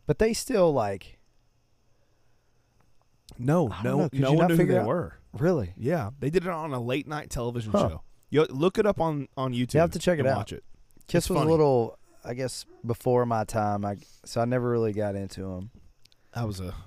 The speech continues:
Speaker 2: product of,
Speaker 1: Yeah.
Speaker 2: I mean,
Speaker 1: Your
Speaker 2: I was born
Speaker 1: parents,
Speaker 2: in eighty-five, and my parents have been, like,
Speaker 1: parents
Speaker 2: rock
Speaker 1: listen
Speaker 2: and
Speaker 1: to
Speaker 2: rollers
Speaker 1: Kiss. Yeah, see,
Speaker 2: forever.
Speaker 1: my, my, my parents, my family was all, like, country. They didn't really
Speaker 2: They're like, "nascar."
Speaker 1: nascar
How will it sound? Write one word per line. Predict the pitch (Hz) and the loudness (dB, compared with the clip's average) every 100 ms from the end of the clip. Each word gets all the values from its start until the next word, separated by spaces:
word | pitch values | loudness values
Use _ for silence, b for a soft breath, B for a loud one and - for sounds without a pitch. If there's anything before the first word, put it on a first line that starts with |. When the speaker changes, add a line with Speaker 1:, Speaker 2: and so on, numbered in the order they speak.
| - - | -16 -10
Speaker 2:
product | 98 92 87 87 | -8 -8 -10 -10
of, | 82 - - b b b b | -10 -12 -18 b b b b
Speaker 1:
Yeah. | - 101 90 87 - | -4 -2 -2 -6 -12
Speaker 2:
I | - | -12
mean, | 82 80 - - | -12 -12 -16 -10
Speaker 1:
Your | 107 | -4
Speaker 2:
I | - | 0
was | 110 | 2
born | |
Speaker 1:
parents, | 156 170 | 4 2
Speaker 2:
in | 139 | 2
eighty-five, | 120 117 107 104 98 | -2 -4 -6 -6 -8
and | |
my | 104 | -10
parents | 101 113 104 101 | -6 -6 -6 -10
have | 101 92 - | -12 -14 -12
been, | 196 | -6
like, | 147 | -4
Speaker 1:
parents | 101 104 | -4 -4
Speaker 2:
rock | |
Speaker 1:
listen | 101 104 | -4 -4
Speaker 2:
and | 95 | -6
Speaker 1:
to | 101 | -4
Speaker 2:
rollers | 95 92 | -4 -6
Speaker 1:
Kiss. | - | -4
Yeah, | 104 104 | -2 -2
see, | - 120 113 | -2 -2 -2
Speaker 2:
forever. | 104 | 0
Speaker 1:
my, | 123 123 - - - - - - - 120 123 | 0 0 -8 -20 -20 -20 -20 -20 -4 0 2
my, | 107 - | 0 -4
my | 110 | -6
parents, | 110 98 90 - | -4 -6 -8 -8
my | 113 117 | -4 -2
family | 107 92 | -2 -4
was | 87 | -6
all, | 87 | -6
like, | 80 - | -8 -12
country. | - 101 98 92 | -8 -8 -6 -6
They | 92 98 | -6 -6
didn't | 95 | -6
really | 98 95 92 95 | -4 -4 -6 -8
Speaker 2:
They're | 107 | -10
like, | 92 82 | -10 -10
"nascar." | 120 139 113 - 101 90 76 - - | -10 -8 -8 -8 -8 -8 -12 -12 -6
Speaker 1:
nascar | 185 220 | -2 -2